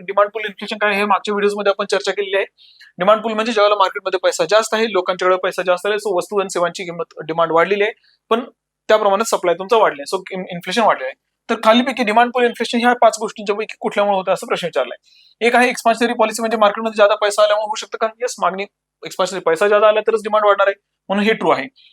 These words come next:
दुसरं फिस्कल स्टिम्युलस, म्हणजे काय सरकारनं जर पैसा ओतला तरी पण मागणी वरती जाऊ शकते, again answer is yes. त्याच्यानंतर तिसरं बघू, इन्फ्लेशन इंडेक्सिंग वेजेस, म्हणजे काय? तुमचे पगार किंवा तुमच्या सॅलरी जर महागाईचे प्रमाण जर वाढत असेल तर मार्केटमध्ये पण पैसा येऊ शकतो का? येऊ शकतो.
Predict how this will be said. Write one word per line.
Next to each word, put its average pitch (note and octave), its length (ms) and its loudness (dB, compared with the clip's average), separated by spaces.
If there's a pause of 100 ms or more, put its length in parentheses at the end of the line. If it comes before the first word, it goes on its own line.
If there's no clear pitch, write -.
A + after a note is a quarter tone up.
(120)
दुसरं A3+ 260 0
फिस्कल B3 300 0
स्टिम्युलस, A#3 340 -2
म्हणजे G#3+ 140 -4
काय G#3+ 120 -2
सरकारनं A3 340 0
जर A3 100 2
पैसा G#3+ 260 2
ओतला G#3+ 300 0
तरी G#3+ 160 2
पण A3+ 80 -2
मागणी G#3 260 2
वरती G#3 200 0
जाऊ G3+ 140 2
शकते, G3 260 -8
again F3 280 0
answer E3 180 -2
is D3+ 140 -6
yes. B2 100 -10 (540)
त्याच्यानंतर B3+ 280 2
तिसरं B3 300 0
बघू, A#3 220 0
इन्फ्लेशन A#3+ 440 2
इंडेक्सिंग G#3+ 500 0
वेजेस, D3+ 260 -2
म्हणजे G3+ 180 -2
काय? A3 160 2 (360)
तुमचे G#3+ 180 -2
पगार A#3+ 240 6
किंवा G#3 200 -4
तुमच्या A3+ 220 -4
सॅलरी G#3+ 280 2 (100)
जर A3 140 4 (280)
महागाईचे G3 400 4
प्रमाण A#3 300 2
जर B3 80 4
वाढत G#3+ 240 4
असेल A3+ 260 -4
तर A3 60 0
मार्केटमध्ये A3 480 -2
पण A3+ 80 -8
पैसा G#3+ 260 -2
येऊ G3 60 -2
शकतो G#3+ 260 -8
का? A#3 80 -4 (120)
येऊ A3+ 120 0
शकतो. C#3+ 320 -6